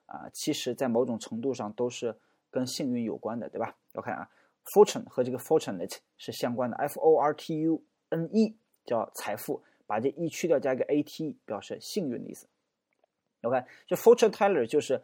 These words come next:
算命嘛，算你将来幸不幸运，算你今-，将来有没有财运。OK，这是第二，呃，第三个知识点。第四个单-，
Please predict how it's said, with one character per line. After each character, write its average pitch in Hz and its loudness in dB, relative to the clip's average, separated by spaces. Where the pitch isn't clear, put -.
算 160 0
命 151 -4
嘛， 95 -10
算 160 2
你 123 -4
将 160 2
来 120 4
幸 143 -6
不 131 -8
幸 139 -10
运， 110 -6
算 156 2
你 120 0
今-， 175 -4
将 175 -4
来 147 -2
有 139 2
没 107 -2
有 131 4
财 - -8
运。 143 -4
OK， 104 -10
这 - -6
是 120 -4
第 139 2
二， 135 10
呃， 107 -2
第 - -4
三 139 2
个 117 -2
知 - -8
识 113 -2
点。 - -8
第 170 -2
四 175 2
个 226 10
单-， 170 4